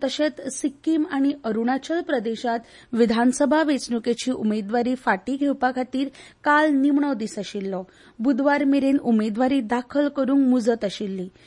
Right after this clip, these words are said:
ब्रेस्तारा उमेदवारी अर्जांची विस्कटावणी जाली. पयल्या पावण्यार सतरा राज्यां आनी चार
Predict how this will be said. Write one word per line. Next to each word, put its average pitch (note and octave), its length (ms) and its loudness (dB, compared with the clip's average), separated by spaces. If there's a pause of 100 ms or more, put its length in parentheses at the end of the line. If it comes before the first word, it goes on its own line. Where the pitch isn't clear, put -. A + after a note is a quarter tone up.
(220)
ब्रेस्तारा D4 580 0
उमेदवारी C4+ 600 0
अर्जांची A3+ 500 -2
विस्कटावणी A3 720 -4
जाली. F#3+ 340 -4 (360)
पयल्या D4 320 6
पावण्यार C#4 460 2
सतरा B3 560 -2
राज्यां B3+ 600 -2
आनी B3 220 0 (320)
चार D4 280 4